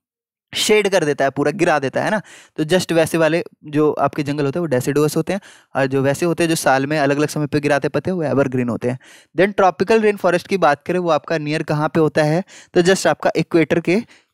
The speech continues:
क्लोजर होता है, है ना। ये चीज़ मैंने बताया, ट्रॉपिकल रेन फॉरेस्ट इक्वेटर के होता है। अ, then यहाँ पे मैं लिख दूँ इक्वेटर, और टेम्परेट वाला आपका, अ, ट्रॉपिक of कैंसर, है ना, इक्वेटर।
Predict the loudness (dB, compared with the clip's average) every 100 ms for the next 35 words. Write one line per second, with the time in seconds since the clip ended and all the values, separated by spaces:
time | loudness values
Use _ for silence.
0 | 2 4 6 4 2 0 0 2 0 0
1 | _ -6 -4 -2 -2 0 0 0 0 -2
2 | 0 -2 0 -2 -2 0 -2 -4 -20 _
3 | -4 -2 2 2 2 0 2 2 2 0
4 | -4 _ _ _ _ -2 0 0 -2 -10
5 | -2 0 0 -2 -2 -2 -2 -4 -6 -2
6 | -2 -2 -6 -4 0 0 0 0 0 2
7 | 2 2 0 -2 -6 _ _ _ -2 2
8 | 2 2 0 -4 -2 0 0 -2 0 0
9 | -2 -4 -2 -2 -2 -4 _ _ _ _
10 | -12 -12 _ -6 -4 -4 -8 -12 -18